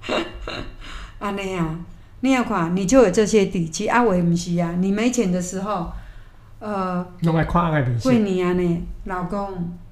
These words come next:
Speaker 1: 啊，阮爸爸、阮妈妈的红包你有传无？
Speaker 2: 孝亲会呢？
Speaker 1: 嗯，孝亲会你有传无？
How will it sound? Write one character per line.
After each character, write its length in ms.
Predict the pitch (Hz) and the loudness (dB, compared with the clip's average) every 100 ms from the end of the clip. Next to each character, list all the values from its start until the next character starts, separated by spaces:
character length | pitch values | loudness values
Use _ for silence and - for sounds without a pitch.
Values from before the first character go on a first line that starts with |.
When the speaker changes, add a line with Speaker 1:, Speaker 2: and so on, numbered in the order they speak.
| - - - - - - - | -20 -20 -20 -20 -20 -20 -6
Speaker 1:
啊， 160 | 214 | -2
阮 280 | 214 220 220 | 0 2 2
爸 140 | 214 180 | 2 2
爸、 140 | 196 | 0
阮 180 | 196 202 | 0 -2
妈 140 | 196 | 0
妈 220 | 185 190 | 0 0
的 60 | 185 | -2
红 220 | 180 175 | 0 0
包 240 | 175 185 185 | 2 -2 -2
你 100 | 196 | -2
有 160 | 190 170 | -2 0
传 200 | 160 156 | 4 4
无？ 20 | |
Speaker 2:
孝 40 | |
亲 200 | 160 143 | 6 4
会 160 | 143 139 | 4 4
呢？ 140 | 117 120 - | 2 -2 -4
Speaker 1:
嗯， 320 | 208 196 175 165 | -2 0 0 0
孝 200 | 226 214 | 0 0
亲 260 | 214 208 | 0 2
会 160 | 208 190 | 2 4
你 100 | 196 | 4
有 160 | 170 | 4
传 260 | 160 175 151 | 2 0 0
无？ 300 | 156 156 165 | 0 -2 -4